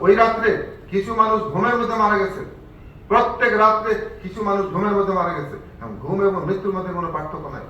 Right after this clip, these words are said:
বেসিক্যালি দুটাতে রুহ কিন্তু আউট হয়ে যায়। গত রাতে কিছু মানুষ স্ট্রোক করে ঘুম ভেঙেছে, আমরা যে ঘুম থেকে উঠলাম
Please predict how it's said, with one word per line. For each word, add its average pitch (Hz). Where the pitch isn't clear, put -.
বেসিক্যালি -
দুটাতে 220
রুহ 208
কিন্তু 190
আউট 170
হয়ে 147
যায়। -
গত 180
রাতে 226
কিছু 214
মানুষ 196
স্ট্রোক 214
করে 196
ঘুম 170
ভেঙেছে, 160
আমরা 139
যে 143
ঘুম 147
থেকে 156
উঠলাম 135